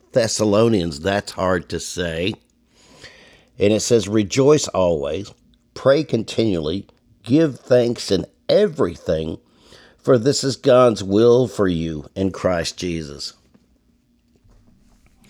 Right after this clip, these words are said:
You know, it's hard enough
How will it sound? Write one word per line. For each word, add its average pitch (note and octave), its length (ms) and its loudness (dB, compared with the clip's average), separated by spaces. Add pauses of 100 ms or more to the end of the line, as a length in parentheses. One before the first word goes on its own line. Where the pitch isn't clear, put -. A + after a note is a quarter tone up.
(480)
You A2+ 60 -4
know, C#3 280 0 (360)
it's D#3+ 220 0
hard D3+ 560 2
enough A2+ 640 2